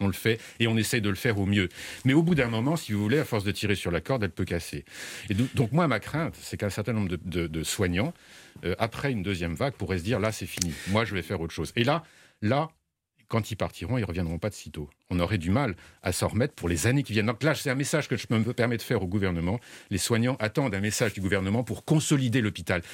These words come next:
C'est important de consolider l'hôpital et le système de santé en général pour pouvoir faire mieux face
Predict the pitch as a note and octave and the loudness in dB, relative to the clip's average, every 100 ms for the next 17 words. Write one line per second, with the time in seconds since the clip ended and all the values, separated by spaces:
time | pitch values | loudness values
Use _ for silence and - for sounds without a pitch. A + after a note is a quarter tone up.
0 | - - D3+ E3 D#3+ C3 - D3 A2+ F#2 | -2 2 4 2 2 -2 0 0 0 0
1 | C3+ - G#2 G2+ G#2+ F2 F2 G#2+ A2 - | 0 2 0 2 2 0 0 0 0 -2
2 | - B2+ A#2 - A2 G#2 - F2+ G2 E2+ | -2 0 0 -2 -2 -2 -2 -4 -2 -2
3 | F2 E2+ D#2+ G#2 C3 - - - A2 - | -2 -2 0 -2 -2 -8 -16 -4 -2 0
4 | B2 C3+ - A2 A2 D3 D#3+ - C#3+ - | 2 2 2 0 4 4 4 0 -4 -8